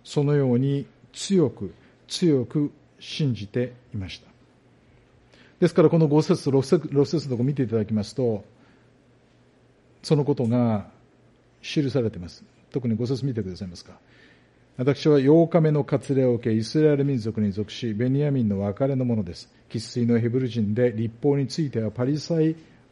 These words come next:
人である」と。ですから、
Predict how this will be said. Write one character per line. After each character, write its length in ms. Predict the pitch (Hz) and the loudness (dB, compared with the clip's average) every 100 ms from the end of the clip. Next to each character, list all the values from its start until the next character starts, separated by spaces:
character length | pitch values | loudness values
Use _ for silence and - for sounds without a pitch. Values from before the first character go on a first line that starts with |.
| _ | _
人 260 | 101 101 85 | -10 -10 -12
で 100 | 90 | -18
あ 80 | 92 | -20
る」 60 | - | -20
と。 80 | - _ _ _ _ _ _ _ _ _ _ _ _ _ _ _ _ _ - - _ _ _ _ _ _ _ _ _ _ - - | -20 _ _ _ _ _ _ _ _ _ _ _ _ _ _ _ _ _ -20 -20 _ _ _ _ _ _ _ _ _ _ -16 -2
で 100 | 131 | -2
す 80 | - | 0
か 100 | 117 | -2
ら、 400 | 131 135 110 | 0 0 -2